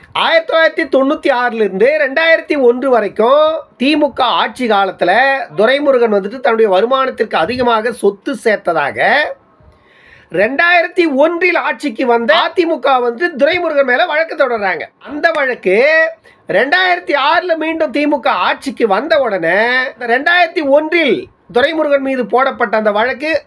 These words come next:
ரத்து செய்யப்படுது. அதன் பிறகு ரெண்டாயிரத்தி ஒண்ணுல இருந்து ரெண்டாயிரத்தி ஆறு வரைக்கும் அதிமுக ஆட்சி இருக்கு. அதன் பிறகு ரெண்டாயிரத்தி ஆறுல இருந்து ரெண்டாயிரத்தி பதினொன்று வரைக்கும் மீண்டும் திமுக ஆட்சி. இந்த அதிமுகவின் ஆட்சி காலத்துல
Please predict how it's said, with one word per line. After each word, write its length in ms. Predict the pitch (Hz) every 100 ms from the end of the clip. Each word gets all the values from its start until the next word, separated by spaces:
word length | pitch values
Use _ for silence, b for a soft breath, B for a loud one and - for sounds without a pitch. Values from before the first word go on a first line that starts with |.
| -
ரத்து 340 | 185 208 214
செய்யப்படுது. 500 | 226 202 185 139 110 _ _ _ _ b b
அதன் 360 | - 170 254 302
பிறகு 260 | 311 349 330
ரெண்டாயிரத்தி 600 | 240 262 320 320 311 277
ஒண்ணுல 380 | 254 269 285 247
இருந்து 200 | 269 294
ரெண்டாயிரத்தி 500 | 247 294 302 - 233
ஆறு 200 | 226 233
வரைக்கும் 340 | 233 226 185
அதிமுக 380 | 214 214 190 165
ஆட்சி 280 | 160 160 147
இருக்கு. 640 | 113 131 156 220 247 - b b b _ -
அதன் 340 | 180 269 349
பிறகு 280 | 381 381 381
ரெண்டாயிரத்தி 560 | 311 311 330 311 311 233
ஆறுல 340 | 240 269 254
இருந்து 220 | 208 180 196 208
ரெண்டாயிரத்தி 720 | 233 311 330 311 277 220 156
பதினொன்று 460 | 214 233 285 254 226
வரைக்கும் 520 | 208 196 185 185 208
மீண்டும் 400 | 277 359 359 320
திமுக 360 | 269 240 220
ஆட்சி. 380 | 185 160 - - _ _ b b b -
இந்த 340 | 170 277 285
அதிமுகவின் 880 | 254 208 330 349 339 285 311 311 302
ஆட்சி 360 | 226 277 302 294
காலத்துல 440 | 285 277 277